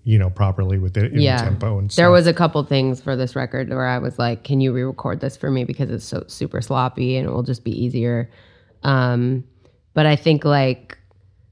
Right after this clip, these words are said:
Speaker 2: you know, we've tried. Like, I remember when we
Speaker 1: <laughs>
Speaker 2: first started this, I was like, "Do you think maybe we should just, like, try to write together? Like, I'll come over to your house."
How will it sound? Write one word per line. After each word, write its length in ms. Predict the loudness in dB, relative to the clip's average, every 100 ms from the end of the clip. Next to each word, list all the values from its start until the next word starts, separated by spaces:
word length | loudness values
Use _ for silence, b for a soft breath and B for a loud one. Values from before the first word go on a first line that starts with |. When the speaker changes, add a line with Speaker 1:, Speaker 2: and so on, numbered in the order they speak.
| -2
Speaker 2:
you 120 | 4
know, 380 | 6 4 2 -2 -6
we've 360 | 0 4 2 0
tried. 640 | -2 2 6 6 4 2
Like, 240 | 0 0
I 80 | 0
remember 400 | 4 4 4 4
when 140 | 4 4
we 100 | 2
Speaker 1:
<laughs> 180 | 0
Speaker 2:
first 280 | 2 2 0
started 380 | -2 0 0 0
this, 200 | -4 -4
I 60 | -4
was 120 | -4
like, 200 | -6 -4
"Do 60 | -2
you 60 | 0
think 140 | 2
maybe 180 | 4 4
we 140 | 2
should 180 | 0 0
just, 140 | 0 2
like, 160 | 0
try 180 | 2 2
to 60 | 4
write 200 | 0 -2
together? 580 | 2 4 6 6 6 6
Like, 220 | 2 0
I'll 100 | -2
come 140 | 2
over 120 | 0 0
to 60 |
your 120 | 0
house." 480 | 2 6 8 6 4